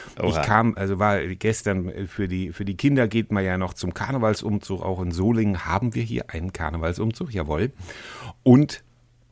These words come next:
Speaker 2: ähm, die Krux an der Sache war, ich war der Bunteste. Als Nordfriese war ich der Bunteste. Ich habe auch ein Foto gemacht, das kann ich ja vielleicht auch noch mal auf unserer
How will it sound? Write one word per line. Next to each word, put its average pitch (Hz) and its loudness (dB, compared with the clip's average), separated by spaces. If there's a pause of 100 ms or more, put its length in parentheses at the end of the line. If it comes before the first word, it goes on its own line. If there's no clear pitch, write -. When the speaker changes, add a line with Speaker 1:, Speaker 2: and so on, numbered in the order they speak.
(480)
Speaker 2:
ähm, 104 4 (100)
die 101 -2
Krux - -6
an 123 0
der 120 0
Sache 104 -2
war, 92 0 (100)
ich - -8
war 123 6
der 87 0
Bunteste. 113 -2
Als 107 -2
Nordfriese 165 -2
war 104 0
ich 120 -6
der 107 -4
Bunteste. 117 -2
Ich 90 -2
habe 110 0
auch 131 4
ein 98 2
Foto 170 0
gemacht, 104 2
das 101 -6
kann 113 0
ich 107 -2
ja 101 -2
vielleicht 104 -2
auch 101 0
noch 98 -2
mal 95 0
auf 95 0
unserer 107 2